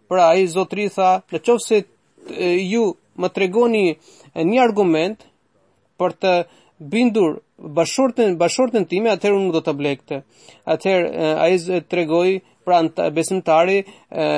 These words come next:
Ahmedian tregoi që ka, në Kur'an ekziston një sure që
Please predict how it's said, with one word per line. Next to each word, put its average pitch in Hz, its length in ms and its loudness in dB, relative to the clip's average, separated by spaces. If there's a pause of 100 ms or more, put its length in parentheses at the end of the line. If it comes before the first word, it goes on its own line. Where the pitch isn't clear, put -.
(140)
Ahmedian 175 520 -2
tregoi 170 840 -4
që 160 140 -4 (100)
ka, 185 240 0
në 170 160 -2
Kur'an 196 320 0
ekziston 202 460 -2
një 185 100 0
sure 156 380 -2 (400)
që 170 140 0